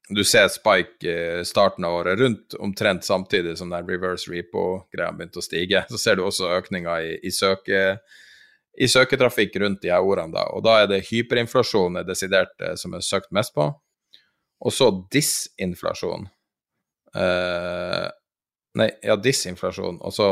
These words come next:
deflasjon, og så stagflasjon. Alle er opp,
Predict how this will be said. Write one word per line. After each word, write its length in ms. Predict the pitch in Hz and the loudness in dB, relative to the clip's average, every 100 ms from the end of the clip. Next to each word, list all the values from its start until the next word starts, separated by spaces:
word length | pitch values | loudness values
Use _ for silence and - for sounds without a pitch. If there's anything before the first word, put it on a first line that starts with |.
| 92 - | 2 -4
deflasjon, 840 | 92 117 - 127 117 127 123 123 | 0 0 2 2 2 0 -2 -4
og 80 | 101 | -8
så 140 | - 87 | -6 -4
stagflasjon. 840 | - - 123 107 - 82 90 90 - 123 | -4 4 4 2 -6 -10 -10 -12 -2 4
Alle 300 | 131 139 95 | 6 6 4
er 100 | 165 | 2
opp, 260 | 190 - | -2 -4